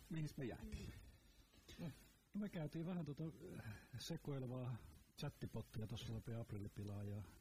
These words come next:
Speaker 2: nuorisoseminaareja
Speaker 1: Joo.
Speaker 2: läpitte.
Speaker 1: Nuorisosta tuli mieleen, niin, tota, aika paljon tulee muuttumaan esimerkiksi se, että miten, miten, niinku, nuoret vaikka tällä hetkellä hakee töitä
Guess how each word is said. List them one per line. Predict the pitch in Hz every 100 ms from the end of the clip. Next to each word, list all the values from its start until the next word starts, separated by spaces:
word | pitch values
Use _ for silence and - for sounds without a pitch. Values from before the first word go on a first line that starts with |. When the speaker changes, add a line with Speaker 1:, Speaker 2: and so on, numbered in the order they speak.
| -
Speaker 2:
nuorisoseminaareja | 117 107 98 107 98 - - _ _ - 113 104 101 104 113 113 - - -
Speaker 1:
Joo. | 190 - 110
Speaker 2:
läpitte. | 110 - 123 - - - - - _ _ - - - - - - - 240 - - - -
Speaker 1:
Nuorisosta | 226 175 143 135
tuli | 147 139
mieleen, | 156 139 123 123
niin, | 123
tota, | 120 120 127 120 123 - - - - - - - - - _ - -
aika | 196
paljon | 185 180 156
tulee | 151 143
muuttumaan | 170 147 - 107 101
esimerkiksi | 110 113 110 107 -
se, | 120
että | 107 120
miten, | 120 110 -
miten, | - - 110
niinku, | 107 135
nuoret | 151 127 - -
vaikka | - -
tällä | 110 98
hetkellä | 101 - 110 101
hakee | 107 - 107
töitä | - 131 95 -